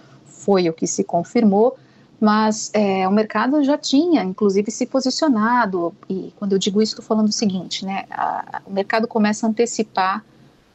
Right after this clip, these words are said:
o que deve acontecer, então, assim, um cenário de corte da Selic, por exemplo, ele favorece a renda variável na comparação com a renda fixa. Isso quer dizer o quê? Bolsa pra cima.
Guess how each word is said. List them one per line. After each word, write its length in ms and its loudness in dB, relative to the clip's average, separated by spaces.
o 120 -2
que 220 0
deve 280 0
acontecer, 800 0
então, 320 -4
assim, 480 -6
um 320 -4
cenário 540 0
de 160 -6
corte 500 -2
da 120 -6
Selic, 580 -4
por 160 -2
exemplo, 500 -2
ele 120 -2
favorece 840 -2
a 80 0
renda 280 -2
variável 760 0
na 140 -2
comparação 880 -2
com 140 -2
a 40 0
renda 260 0
fixa. 420 -4
Isso 140 -8
quer 100 -2
dizer 140 0
o 60 0
quê? 180 -2
Bolsa 420 -2
pra 180 -4
cima. 400 -4